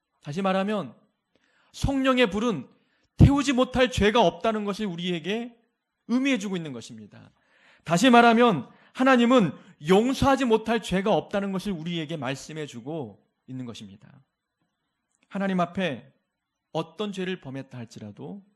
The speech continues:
하나님은 모든 죄를 용서하시는 분이셔요. 내가 볼 때에도 "저 죄는 용서받을 수 없어"라고 생각하는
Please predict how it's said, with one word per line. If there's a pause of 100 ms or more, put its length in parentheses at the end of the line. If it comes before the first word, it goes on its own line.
(300)
하나님은
모든
죄를
용서하시는
분이셔요. (1200)
내가
볼
때에도
"저
죄는
용서받을
수
없어"라고
생각하는